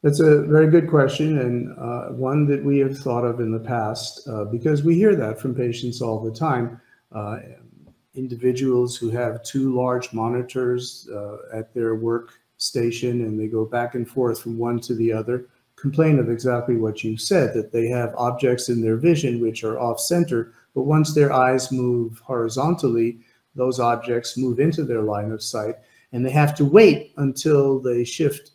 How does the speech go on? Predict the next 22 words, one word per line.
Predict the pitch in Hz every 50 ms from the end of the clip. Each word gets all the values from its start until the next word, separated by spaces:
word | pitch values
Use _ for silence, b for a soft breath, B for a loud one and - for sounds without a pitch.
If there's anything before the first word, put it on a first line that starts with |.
| _ -
out | 135 151 190 202
of | 190 147 120 123
their | 117 113
line | 107 110 107 110 110 110
of | 110 110
sight | - - - 110 107 113 - -
before | 123 117 - 135 127 120 110
they | 117 113 110
can | 110 _ - 107 107
continue | 104 - 113 110 - 165 165 151 131 123 120 120 120 b b b b b -
whatever | 123 120 123 123 120 117
visual | 113 127 131 123 110 120 113 107 104 107
task | - - 117 113 113 110 - - - -
they're | 110 110 - -
undertaking. | 120 110 104 - 107 - - 151 160 151 156 113 101 - _ _ _ _ _ _ _ _ _ _ _
Uh, | - - - - -
reading | 120 139 170 190 190 170 135 131 131 139 160 170 - _ _ _ _
and | 120 113 113
driving | 113 117 120 131 143 165 190 190 170 151 131 120 117 117 123 135 151 -
are, | - 127 123 123 120 120 117 120 120 117 117 - - -
uh, | 113 110 110 110 110 110 117 - - _ _
two | - - - - 175 175 175 170 165 160 160 156 147 151 151